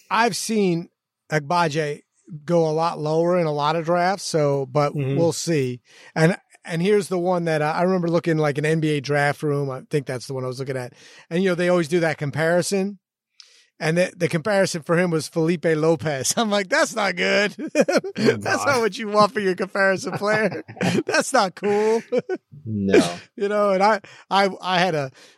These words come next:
Speaker 1: Felipe Lopez was from Queens, and I, I actually went to the McDonald's All-American game that year that it was in,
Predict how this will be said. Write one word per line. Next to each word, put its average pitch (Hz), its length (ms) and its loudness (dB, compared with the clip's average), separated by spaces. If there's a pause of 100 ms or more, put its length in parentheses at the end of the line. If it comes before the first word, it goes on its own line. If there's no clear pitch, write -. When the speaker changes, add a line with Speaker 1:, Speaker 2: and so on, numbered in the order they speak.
(120)
Speaker 1:
Felipe 185 240 2
Lopez 165 460 0
was 139 100 -6
from 147 220 0
Queens, 156 480 0
and 147 80 -2
I, 160 140 2
I 175 200 -2
actually 156 220 -2
went 160 240 4
to 147 100 -6
the 139 140 0
McDonald's 147 500 0
All-American 147 600 0
game 147 220 2
that 147 180 0
year 143 260 2
that 131 160 0
it 131 80 -6
was 127 160 -2
in, 135 260 -4